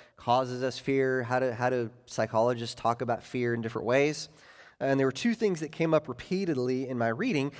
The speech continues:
that I think bear a lot of relevance to this, right? And the first thing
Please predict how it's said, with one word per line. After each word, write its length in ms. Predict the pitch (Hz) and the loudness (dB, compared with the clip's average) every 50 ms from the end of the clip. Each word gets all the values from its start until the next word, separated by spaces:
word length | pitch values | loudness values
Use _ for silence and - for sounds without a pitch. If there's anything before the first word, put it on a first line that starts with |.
| - - - | -16 -8 -2
that 100 | - 147 | -2 0
I 40 | |
think 180 | 139 139 160 131 | 0 0 -2 -2
bear 140 | 123 143 139 | 2 2 2
a 60 | 139 | 4
lot 160 | 135 131 123 | 4 2 2
of 100 | 120 113 | 0 0
relevance 500 | 120 127 131 127 123 120 117 98 - - - - | 0 0 0 0 0 -4 -6 -8 -10 -16 -16 -12
to 220 | - - 127 110 | -8 -6 -6 -4
this, 580 | 95 - 82 - - - - - - - - - _ _ _ _ _ _ - | -4 -4 -6 -8 -8 -10 -8 -8 -8 -8 -10 -12 _ _ _ _ _ _ -6
right? 280 | - 127 131 131 127 - | -2 0 0 0 0 0
And 380 | 123 120 120 117 117 117 113 - - _ _ | 0 0 0 0 -2 -4 -8 -10 -18 _ _
the 80 | - | -10
first 460 | 117 - - - 240 285 - - - - | -10 -4 0 0 2 2 0 -2 -4 -2
thing 400 | 131 120 113 110 117 147 160 | 0 0 0 0 -4 -6 -8